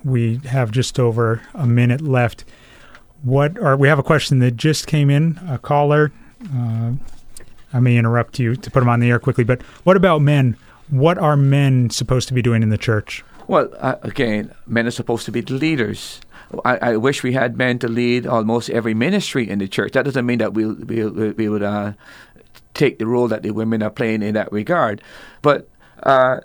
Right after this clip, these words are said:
Speaker 2: think of the young fellows in the church that are there and there are no men to mentor them.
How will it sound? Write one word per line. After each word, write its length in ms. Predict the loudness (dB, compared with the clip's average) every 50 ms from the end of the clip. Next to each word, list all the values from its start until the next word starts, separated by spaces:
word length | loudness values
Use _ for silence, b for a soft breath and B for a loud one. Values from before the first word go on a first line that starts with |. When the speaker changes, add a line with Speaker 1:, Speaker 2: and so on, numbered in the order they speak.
| -14 _ -20
Speaker 2:
think 320 | -2 0 0 0 0 2 4
of 260 | 4 4 4 2 0
the 320 | 0 0 0 0 0 -2 0
young 240 | 2 2 2 2 0
fellows 420 | 0 0 0 2 2 0 -2 -2
in 80 | -4 -4
the 80 | -4 -6
church 540 | -4 0 0 2 2 2 0 -4 -8 -6
that 420 | -2 0 0 0 -2 -4 -8 -12 -12 -4
are 160 | -2 0 0 0
there 440 | -2 0 0 2 2 4 2 2 0 0
and 200 | -2 -2 0 0
there 80 | -2
are 40 | 0
no 180 | 0 0 0 0
men 220 | 0 -2 -4 -2
to 80 | -4 -4
mentor 500 | -6 -4 -4 -2 -2 -2 -4 -4 -6 -6
them. 260 | -6 -6 -10 -10 -16